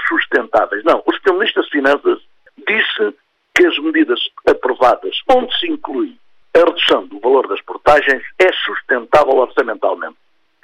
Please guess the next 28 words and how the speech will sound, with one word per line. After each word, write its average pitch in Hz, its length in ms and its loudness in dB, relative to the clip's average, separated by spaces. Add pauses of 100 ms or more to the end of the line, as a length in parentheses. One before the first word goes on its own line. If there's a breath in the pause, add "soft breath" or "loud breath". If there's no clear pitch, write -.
(340 loud breath)
Segunda 214 400 0
questão, - 400 -10 (520)
houve 127 240 2
um, 160 400 0
o, 104 400 -6
to-, 113 220 -2 (180)
vem 107 160 0 (320)
sendo 110 220 -2
noticiado 113 760 -2 (520 soft breath)
que 156 80 2
houve 147 220 2
sete - 260 0
mil 175 160 0
milhões 147 440 0 (100)
de 110 200 -8
euros 92 460 0 (600)
de 131 500 4
superávit, 135 580 2 (300)
chamemos 135 300 -2 (120)
assim. 151 320 -4 (380 loud breath)
Aliás, 143 380 4
há 127 100 6
acusações 127 640 -2
de 107 80 -18
que 117 120 -6
o 110 60 -6
governo 123 420 0
não, 92 420 -12